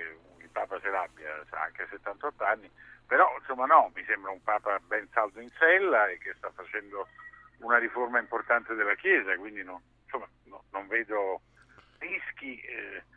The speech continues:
o speranze per coloro che lo, che lo detestano.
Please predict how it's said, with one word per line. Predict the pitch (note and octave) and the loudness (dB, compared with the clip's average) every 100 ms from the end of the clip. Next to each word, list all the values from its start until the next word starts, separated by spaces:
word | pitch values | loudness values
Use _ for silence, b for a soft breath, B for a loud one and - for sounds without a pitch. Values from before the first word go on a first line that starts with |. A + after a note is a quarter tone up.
| b _ - | b _ -4
o | C3 | -4
speranze | - C#3+ C3 C3+ D3 C#3+ - | 2 8 12 12 12 6 -6
per | G2 G2+ | -4 -6
coloro | - F#2+ G2 G2 | -8 -10 -8 -8
che | F#2 | -8
lo, | F#2 F#2+ F2+ | -6 -6 -8
che | - F2+ | -10 -10
lo | F2+ | -10
detestano. | F#2+ B2+ G#2 - - | -4 0 0 -4 -14